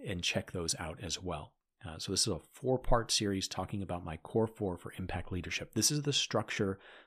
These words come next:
for this podcast, Passion and Profits. This is the structure for my, uh, leadership development training and for everything that I'm doing from an, an impact leadership perspective.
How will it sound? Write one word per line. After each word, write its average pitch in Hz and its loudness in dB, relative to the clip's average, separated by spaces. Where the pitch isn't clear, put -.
for 95 4
this 92 4
podcast, - 0
Passion - -2
and - -8
Profits. - 0
This - 4
is 98 -4
the 110 -4
structure - 0
for 87 -2
my, 85 -4
uh, 80 -10
leadership 101 0
development 104 0
training 147 4
and 101 2
for - -4
everything 131 2
that 117 4
I'm 90 0
doing 92 0
from 90 -4
an, 90 -6
an 95 -4
impact 85 -4
leadership 82 -6
perspective. - -8